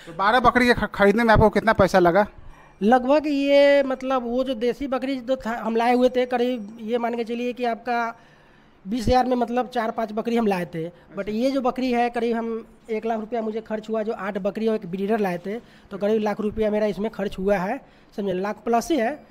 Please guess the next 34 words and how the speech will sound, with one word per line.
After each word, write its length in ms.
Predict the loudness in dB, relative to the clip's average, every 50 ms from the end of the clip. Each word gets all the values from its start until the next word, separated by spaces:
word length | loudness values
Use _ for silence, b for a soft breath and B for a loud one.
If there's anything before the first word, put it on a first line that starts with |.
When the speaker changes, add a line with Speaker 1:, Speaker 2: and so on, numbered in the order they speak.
| -20 -16
Speaker 1:
यानी 160 | -16 -16 -12
कि 100 | -8 -6
Speaker 2:
समझे 160 | -4 -4 -4
Speaker 1:
अभी 220 | -4 -6 -8 -8
Speaker 2:
ना। 60 | -10 -6 -2
Speaker 1:
जो 300 | 2 4 6 6 6 4
शुरुआत 520 | 2 0 0 2 4 6 6 6 4 2
किए 240 | -2 -2 0 0 0
थे, 360 | 0 2 2 2 2 0 -2
शुरू 520 | -4 -8 -14 -18 -8 0 4 4 6 6 6
में 320 | 6 6 6 4 4 2
ब्लैक 180 | 2 2 2 2
बंगाल 280 | 2 2 4 4 4 6
बकरी 260 | 4 2 4 4 4
और 320 | 6 6 4 2 0 0
जो 160 | 0 2 2
बाद 300 | 4 6 6 6 6 4
में 180 | 2 4 4 4
जो 120 | 4 2
बड़े, 240 | 2 2 2 2 2
बड़े 240 | 4 4 4 4 4
नस्ल 220 | 4 2 0 0
की 80 | 0 2
जो 100 | 2 2
बकरी 240 | 2 2 2 2 2
आप 120 | 2 0
लेकर 240 | 0 -2 -4 -4 -4
आए, 180 | -2 -4 -4 B B B B B B -6
दोनों 320 | 0 4 6 6 6 6
मिला 200 | 6 6 6 4
करके 440 | 4 2 0 0 0 0 2 2 2
आठ 280 | 2 4 4 4 4
चार 180 | 4 4 4 4
बारह 380 | 6 6 6 6 6 6 4